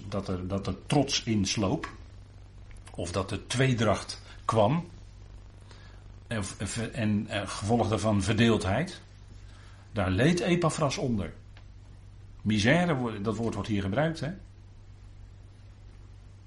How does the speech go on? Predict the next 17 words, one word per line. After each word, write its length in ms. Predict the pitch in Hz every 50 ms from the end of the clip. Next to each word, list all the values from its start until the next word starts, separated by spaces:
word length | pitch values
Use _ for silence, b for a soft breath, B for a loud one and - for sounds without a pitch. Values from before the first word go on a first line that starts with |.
| - - - - - - - - - - - - - - - - -
En 400 | - 113 110 98 98 101 107 98
dat 160 | 98 101 95
zag 140 | - 110 101
je 60 | 101
dus 160 | 95 95 98
ook 180 | 113 117 117 -
in 320 | 95 87 87 92 95 98
Laodicea 560 | 98 98 92 85 82 92 - - 127 131 117 101
en 120 | 85 85
in 80 | 87 85
Hierapolis 520 | 87 92 104 113 131 127 139 131 120 -
geboren, 400 | - 117 107 104 92 82 80 - - - -
gebeuren. 580 | - - - - 113 120 123 117 98 101 117 - B B B B B B B - - - -
Azië, 440 | 135 131 160 160 156 156 143 117 101
die 100 | 98 95
provincie 480 | 98 113 104 139 135 117 113 107 101
Azië. 420 | 127 156 160 151 160 151 135 95